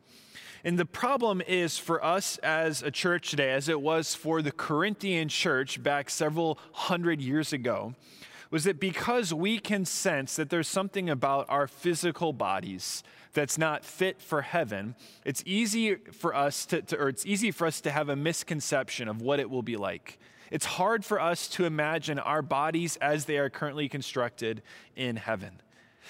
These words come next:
And so in teaching on the resurrection, as we're going through this chapter here in First Corinthians fifteen,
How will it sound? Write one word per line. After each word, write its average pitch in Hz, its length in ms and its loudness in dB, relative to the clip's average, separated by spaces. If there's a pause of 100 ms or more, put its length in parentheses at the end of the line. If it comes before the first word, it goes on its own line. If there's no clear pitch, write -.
(120)
And 170 100 0
so 196 100 6
in 185 160 0
teaching 269 480 2
on 190 200 2
the 185 100 4
resurrection, 160 720 2
as 123 120 -2
we're 151 140 2
going 180 380 2
through 185 320 2
this 156 180 0
chapter 156 460 0
here 135 180 -2
in 131 60 -2
First 160 360 -2
Corinthians 143 520 -2
fifteen, 117 560 -2